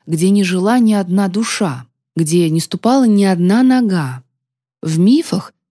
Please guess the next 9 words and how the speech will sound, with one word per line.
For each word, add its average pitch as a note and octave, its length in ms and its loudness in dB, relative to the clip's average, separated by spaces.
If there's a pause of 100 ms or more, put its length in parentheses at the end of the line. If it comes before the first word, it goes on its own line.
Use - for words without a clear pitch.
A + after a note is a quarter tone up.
так D4+ 240 0
обычно G#3 560 0
изображается E3 920 -2 (240)
только G#3+ 300 0
что F3+ 240 -4
сотворенная E3+ 840 0
еще C#3+ 420 -4
пустынная E3 720 -4
земля. C#3+ 560 -6